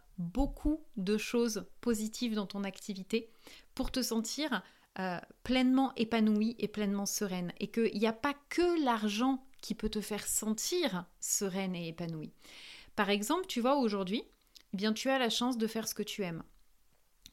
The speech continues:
Tu as une activité qui fait sens dans ta vie. Tu as un métier qui aide les gens, qui est utile. Tu as, euh, la liberté de choisir les clients avec qui tu veux travailler. T'as la possibilité de travailler d'où tu veux.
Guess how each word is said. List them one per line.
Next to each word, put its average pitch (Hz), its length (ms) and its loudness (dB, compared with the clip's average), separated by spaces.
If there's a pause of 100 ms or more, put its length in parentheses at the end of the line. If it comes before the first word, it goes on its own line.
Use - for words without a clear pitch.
Tu 226 240 2
as 226 300 4
une 208 160 2
activité 214 680 -2
qui 226 140 -8
fait 214 140 -2
sens 233 300 0
dans 202 140 -2
ta 214 140 0
vie. 180 180 -8 (640)
Tu 233 60 2
as 233 60 4
un 220 120 4
métier 233 540 2
qui - 260 -8
aide 202 200 2
les 247 180 4
gens, 208 220 -2
qui 180 240 -6
est 196 40 -2
utile. 220 440 -4 (680)
Tu 247 300 4
as, 285 340 8
euh, 202 260 6
la 196 200 4
liberté 247 560 4
de - 80 -2
choisir 262 480 2
les 196 120 0
clients 220 380 -2
avec 185 240 0
qui - 180 -12
tu - 140 -2
veux 190 140 -2
travailler. 254 540 2
T'as 190 180 -2
la 180 80 0
possibilité 208 600 0
de 196 120 2
travailler 196 440 -2
d'où 185 200 -4
tu - 180 -4
veux. 277 240 2